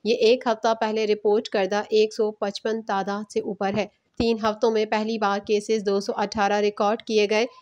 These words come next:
याद रहे कि गुज़िश्ता तीन हफ्तों के दौरान कोविड नाइनटीन के केसेस की तादाद यौमिया दो सौ से कम रही। वजारत सेहत के मुताबिक गुज़िश्ता चौबीस घंटों के दौरान उन्नीस हजार चार सौ पच्चीस टेस्टों के साथ सूबे की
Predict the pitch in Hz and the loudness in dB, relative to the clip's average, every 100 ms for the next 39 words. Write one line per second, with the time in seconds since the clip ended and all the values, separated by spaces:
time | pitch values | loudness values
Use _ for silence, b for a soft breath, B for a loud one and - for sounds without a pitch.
0 | B 233 240 302 294 302 311 277 247 254 | B 4 6 6 4 4 4 2 2 2
1 | 247 254 262 240 233 214 208 220 220 208 | 2 0 0 -2 -2 -2 -2 -2 2 2
2 | 208 202 208 220 226 202 214 208 202 202 | 2 0 0 0 0 2 2 0 -2 -2
3 | 208 208 214 214 226 240 233 220 208 202 | -4 -4 -4 0 -2 -2 -6 -4 0 0
4 | 196 202 214 - 202 196 196 202 220 202 | 0 -2 -4 -4 -2 -2 -2 -4 -6 -2
5 | 208 208 202 196 208 151 196 196 208 190 | -2 -2 -4 -2 -2 -2 -2 -2 -2 -4
6 | _ 226 220 214 220 240 233 226 220 220 | _ 0 4 2 2 0 0 -2 0 -2
7 | 214 208 202 208 214 214 214 220 214 208 | 0 0 0 0 0 0 0 -2 0 -2
8 | 202 202 214 214 208 214 202 196 196 208 | -2 -2 -2 -2 0 0 0 -2 0 -2
9 | - 220 220 220 226 196 196 208 - 220 | -2 0 4 2 2 -4 -4 -6 -4 -4
10 | 202 - 214 220 220 214 220 - _ _ | -2 -4 -4 -4 -2 0 0 -2 _ _
11 | 269 262 294 294 269 262 226 240 - 226 | 2 2 2 2 2 2 -2 -2 -4 0
12 | 220 226 | 0 0